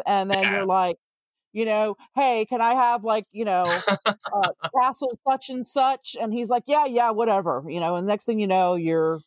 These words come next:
Speaker 1: you know, a duke. I don't know.
Speaker 2: True that. <laughs>
Speaker 1: Yeah.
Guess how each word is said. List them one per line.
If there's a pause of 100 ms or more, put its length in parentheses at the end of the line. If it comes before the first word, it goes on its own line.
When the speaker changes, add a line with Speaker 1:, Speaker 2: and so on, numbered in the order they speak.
(160)
Speaker 1:
you
know,
a
duke. (280)
I
don't
know. (840)
Speaker 2:
True
that. (480)
<laughs>
Speaker 1:
Yeah.